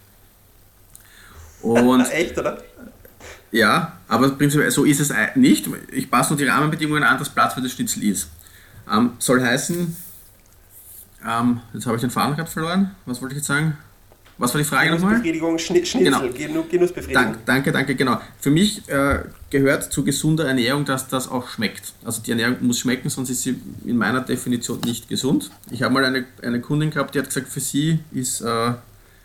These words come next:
Speaker 1: gesunde Ernährung, dass sie ein Tiefkühlgemüse bei Zimmertemperatur auftaut und das dann isst, ohne, ohne irgendwie weitere Verarbeitung. Und das funktioniert prinzipiell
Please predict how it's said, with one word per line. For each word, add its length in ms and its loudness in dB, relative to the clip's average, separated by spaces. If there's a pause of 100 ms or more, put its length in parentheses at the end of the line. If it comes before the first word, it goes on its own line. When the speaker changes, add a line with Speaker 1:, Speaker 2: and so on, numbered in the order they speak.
(160)
Speaker 1:
gesunde 340 0
Ernährung, 280 2
dass 140 -2
sie 80 0
ein 100 2
Tiefkühlgemüse 720 0
bei 80 0
Zimmertemperatur 880 0
auftaut 640 0 (300)
und 180 -4
das 160 -2
dann 160 -2
isst, 380 -2 (160)
ohne, 320 -2 (380)
ohne 240 2
irgendwie 580 2 (120)
weitere 380 0
Verarbeitung. 680 -2 (500)
Und 160 -6 (160)
das 720 -2
funktioniert 600 0
prinzipiell 640 0